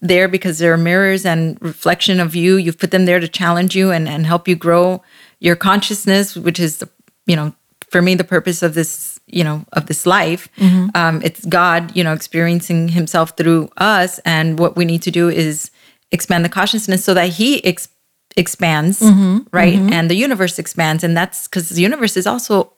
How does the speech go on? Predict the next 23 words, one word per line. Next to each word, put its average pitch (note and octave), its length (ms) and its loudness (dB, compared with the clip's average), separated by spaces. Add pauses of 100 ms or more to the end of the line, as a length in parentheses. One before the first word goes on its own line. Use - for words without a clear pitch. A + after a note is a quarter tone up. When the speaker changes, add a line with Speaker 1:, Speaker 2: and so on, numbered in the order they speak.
Speaker 1:
continuously F#3+ 640 0
evolving. F3 520 0
Speaker 2:
Right. E3+ 320 2 (100)
Speaker 1:
And F3+ 140 0
so F#3+ 140 2
is, F#3+ 320 0
you F#3+ 60 0
know, F3 100 0
source F3 500 2
or E3+ 120 0
the E3+ 120 2
divine F#3+ 440 0
or E3 60 0
God, G3+ 240 0
however F3 260 -2
you F3+ 120 -2
wanna F3 200 -2
call B3 240 0
it, E3+ 120 -2 (280)
through C#4+ 200 4
us. B3 460 0 (420)
So, G#3 520 0 (420)
um, F#3+ 340 0